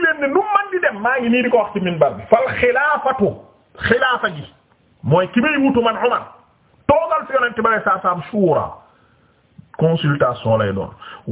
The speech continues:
diisoo lay doon bayna ha'ula'i sitt, di diggante juróom benn nit ñi, alladhina ñi nga xam ne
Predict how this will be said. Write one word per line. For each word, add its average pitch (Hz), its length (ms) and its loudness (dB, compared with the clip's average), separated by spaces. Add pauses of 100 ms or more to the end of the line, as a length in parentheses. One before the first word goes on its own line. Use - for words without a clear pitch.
(120)
diisoo 359 480 2
lay 220 140 0
doon 185 220 0
bayna 170 280 0
ha'ula'i 143 580 0 (140)
sitt, - 300 -2 (680)
di 131 280 2 (240)
diggante 262 440 0 (200)
juróom 247 360 4
benn 226 240 0
nit 220 300 2
ñi, 240 180 4 (260)
alladhina 233 540 0
ñi 240 120 2
nga 247 120 2
xam 208 220 -2
ne 214 120 2